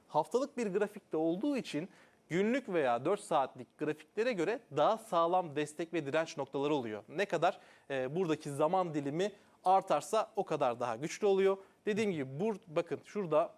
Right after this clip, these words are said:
bir de, e, bizim hareketli ortalamalarımız var bu bölgede. Yani bist yüze baktığımız zaman ve içerisindeki hisselere genellikle baktığımız zaman ne görüyoruz?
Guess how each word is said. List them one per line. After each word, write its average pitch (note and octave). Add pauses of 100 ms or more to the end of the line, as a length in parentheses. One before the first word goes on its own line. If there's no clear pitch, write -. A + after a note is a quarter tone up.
(120)
bir D#3+
de, C#3
e, C3
bizim E3+
hareketli D#3
ortalamalarımız C3
var -
bu D#3
bölgede. A2 (540)
Yani G3 (720)
bist A3+
yüze F3+
baktığımız D#3+
zaman G#2+ (120)
ve E3
içerisindeki E3+
hisselere F3
genellikle D#3
baktığımız F3
zaman B2
ne F#3+
görüyoruz? B2+